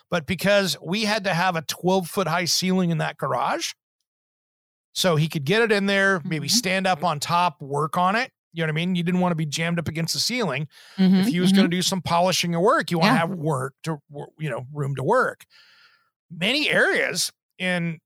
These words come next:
Speaker 1: residential developments, you might not be able to build that in there because they don't want a, a, a ten foot high garage door going into the garage 'cause it looks like a commercial building.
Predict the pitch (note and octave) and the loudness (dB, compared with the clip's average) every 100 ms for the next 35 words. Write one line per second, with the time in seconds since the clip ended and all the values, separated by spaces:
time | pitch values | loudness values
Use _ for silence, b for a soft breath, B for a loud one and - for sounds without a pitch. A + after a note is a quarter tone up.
0 | E3+ D#3+ F#3+ F#3 G#3 G#3 G#3 F#3+ D#3+ C3+ | -12 -2 0 2 2 2 2 2 0 0
1 | A#3 A#3+ D3+ C3+ D#3+ A3 A#3+ B3+ C4+ C4+ | 0 -2 -4 -4 -4 -2 -2 -2 -4 -4
2 | B3+ C#4 C4+ A#3+ F#3+ C#3+ E3+ B3+ F#4 A#3 | 0 0 0 0 -2 -2 -2 -2 -2 -2
3 | - - G3 F#3 E3 - E3 E3+ E3 C#3+ | -2 -4 -6 -4 -6 -6 -4 -2 0 -2
4 | - _ _ _ D#3 G3 G#3+ E3+ G3+ A#3+ | -8 _ _ _ -4 -2 0 2 2 4
5 | C4 D#3+ A#2 b b b b - D#3 D#3 | 2 0 -4 b b b b -4 0 0
6 | - - - F3 F#3 G3+ F3+ F3+ F#3+ G3 | -2 -4 0 0 2 2 4 2 2 4
7 | G#3 A3+ E3+ G3+ E4 G#3+ C#3 C#3 D3 D3+ | 6 4 4 2 2 0 -2 -2 -2 -2
8 | D3+ G3+ B3+ F3 - C#3+ - C#3 - C3+ | -2 0 0 0 -2 -6 -6 -8 -6 -6
9 | C#3 F3 - D3 A2+ G2+ G#2 G#2+ D3+ E3+ | -6 -10 -8 -8 -8 -10 -12 -8 -4 -4
10 | C3+ | -6